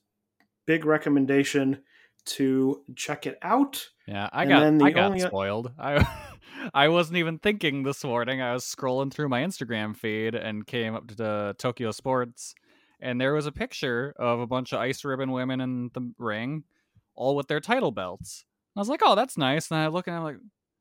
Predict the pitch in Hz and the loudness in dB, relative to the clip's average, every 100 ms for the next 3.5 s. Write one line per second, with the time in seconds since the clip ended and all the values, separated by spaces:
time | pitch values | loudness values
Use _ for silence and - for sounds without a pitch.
0 | _ _ _ _ _ _ _ _ - 170 | _ _ _ _ _ _ _ _ -2 -2
1 | 151 170 143 151 147 139 143 - 180 160 | 0 -2 0 0 2 0 2 4 4 4
2 | - 147 135 156 156 143 - - - - | 2 2 6 6 6 4 -2 -4 -2 2
3 | - - - - | 0 -2 -14 -10